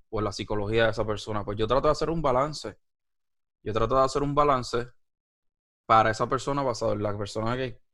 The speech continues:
por lo, lo que la persona quiere, basado en las habilidades. A-, aquí con ustedes, pues lo, lo he podido desarrollar mucho más, porque son diferentes personas, diferentes culturas, diferentes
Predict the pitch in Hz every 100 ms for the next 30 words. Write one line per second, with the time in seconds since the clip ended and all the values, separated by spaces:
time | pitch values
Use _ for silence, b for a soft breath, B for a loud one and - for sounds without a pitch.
0 | - 101 101 - _ _ 113 107 107 101
1 | 107 117 127 - 160 151 - b b b
2 | 117 117 117 113 107 107 101 104 104 98
3 | 110 110 - 123 120 - 143 175 170 170
4 | 170 160 156 120 113 - 117 110 110 120
5 | 139 143 139 139 143 139 135 135 - 147
6 | 110 123 - _ _ _ _ _ _ _
7 | _ _ _ _ - 123 110 - 117 104
8 | - _ b b b b 123 117 120 123
9 | 113 127 - 127 123 123 120 113 104 117
10 | - 123 - 117 117 110 107 107 104 101
11 | 117 117 113 117